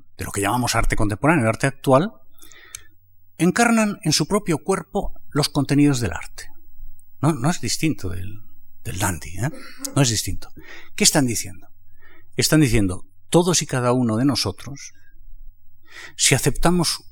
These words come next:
unas constantes morales, encarnamos, somos el arte, somos el significado, somos, somos un signo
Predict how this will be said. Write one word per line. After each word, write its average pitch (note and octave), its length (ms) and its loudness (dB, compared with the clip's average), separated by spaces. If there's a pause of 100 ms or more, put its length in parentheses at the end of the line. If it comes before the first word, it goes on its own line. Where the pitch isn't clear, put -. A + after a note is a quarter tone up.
unas C#3 320 4
constantes D3 560 0
morales, A2 680 -2 (840)
encarnamos, B2+ 1000 0
somos - 600 6 (380)
el G#2 120 -2
arte, - 300 -6
somos A3+ 340 8
el A3 120 4
significado, G#3 680 4 (280)
somos, G3+ 480 4 (560)
somos F#3+ 400 2
un C#3 180 4
signo D#3+ 640 6